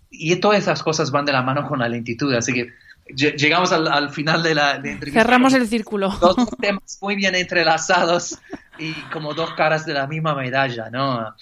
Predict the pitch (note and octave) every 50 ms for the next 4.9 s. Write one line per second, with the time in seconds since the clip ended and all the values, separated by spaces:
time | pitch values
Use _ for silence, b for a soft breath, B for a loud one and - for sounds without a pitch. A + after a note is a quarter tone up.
0 | B B B B B B B _ _ - B2+ B2 A#2+ A#2 A2+ A#2 A2+ A2+ A2+ A2+
1 | A#2 - _ _ _ - E3+ - - - D3+ E3 F3 G3 G3+ A#3 F4+ F4+ - -
2 | - - - - _ _ _ - - - - C#3 C3 B2+ B2+ C3 C3+ C3+ C3+ C3
3 | - - D3+ C3 C#3 D#3+ A3 B3 A3+ A3 G#3 G3 G3 B B B B B B B
4 | - - D3 C#3+ F#3+ G3+ G3 - - E3+ - - E3 D3+ - - -